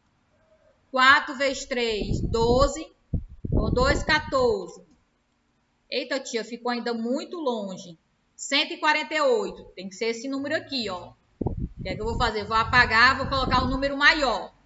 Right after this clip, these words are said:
Já fiz por dois, por quatro. Agora eu vou fazer por quanto? Vamos ver por sete. Trinta e sete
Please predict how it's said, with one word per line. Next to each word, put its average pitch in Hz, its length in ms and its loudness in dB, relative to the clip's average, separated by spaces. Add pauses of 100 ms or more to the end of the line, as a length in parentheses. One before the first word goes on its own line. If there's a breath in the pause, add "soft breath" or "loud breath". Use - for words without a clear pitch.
(1200)
Já 185 140 -6
fiz 233 240 -8
por 262 180 -4
dois, 254 440 0
por 247 320 -6
quatro. 247 680 0 (1400)
Agora 214 360 -4
eu 240 60 -6
vou 262 140 -4
fazer 262 400 -4
por 269 200 -6
quanto? 269 560 -2 (680)
Vamos 196 240 -10
ver 247 140 -2
por 247 120 -6
sete. - 720 2 (1600)
Trinta 214 300 -8
e 240 120 -4
sete 240 960 -2